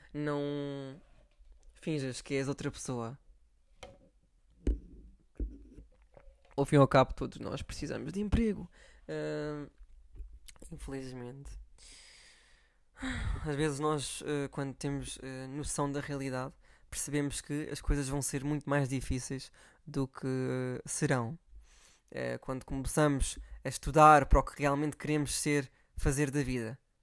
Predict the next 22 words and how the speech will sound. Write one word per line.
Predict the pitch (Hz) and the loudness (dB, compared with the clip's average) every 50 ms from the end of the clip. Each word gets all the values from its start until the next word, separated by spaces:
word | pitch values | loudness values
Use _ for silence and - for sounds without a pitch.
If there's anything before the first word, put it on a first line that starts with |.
| _ _ _ _ _ _ _ _ | _ _ _ _ _ _ _ _
Para | - 127 | -4 -4
o | 120 | -4
que | - - - | -4 -4 -4
realmente | - 135 131 135 139 139 135 | -2 -2 0 0 0 -2 -2
queremos | - - 147 143 139 135 - - - _ - - - | -4 -4 -2 -2 -2 -2 -4 -8 -10 _ -18 -20 -16
que | - - | -10 -8
seja | - 131 143 | -2 0 2
a | 143 | 2
nossa | 147 139 - - | 2 2 -2 -4
profissão | - - - 160 - - 156 139 - - 135 131 | -10 -8 -8 -8 -6 -6 -6 -6 -4 -4 -4 -4
de | 127 | -6
sonho. | - - 120 - - - - - - - - - - - - - | -6 -6 -8 -10 -10 -14 -18 -20 -20 -18 -18 -18 -18 -20 -14 -6
Ahm, | - 143 139 135 131 127 127 127 123 123 120 - _ _ - - - | -2 0 0 0 0 -2 -2 -4 -6 -8 -10 -12 _ _ -20 -14 -12
<clears throat> | - - - - - - - - - - _ - - _ _ _ _ _ _ _ _ _ _ _ - - _ _ _ _ _ _ _ _ _ _ _ _ - | -12 -12 -12 -14 -16 -20 -20 -20 -20 -20 _ -20 -20 _ _ _ _ _ _ _ _ _ _ _ -20 -20 _ _ _ _ _ _ _ _ _ _ _ _ -10
e | 135 131 | -4 0
há | 135 131 123 | 0 0 0
profissões | - - - 156 139 - 165 156 | -2 -6 -8 -6 -4 -4 -4 -4
que | - - | -2 -2
é | 196 | 0
muito | 175 170 165 - 170 | 0 0 -2 -2 -4
lixado | 165 180 - - 170 156 135 120 - - - - - | -4 -4 -2 2 4 4 4 4 0 -8 -20 -14 -12
atingi-las. | 135 131 - 143 143 135 127 135 123 117 113 120 147 - | -10 -6 -4 -2 -2 -2 -2 -4 -6 -6 -8 -12 -14 -18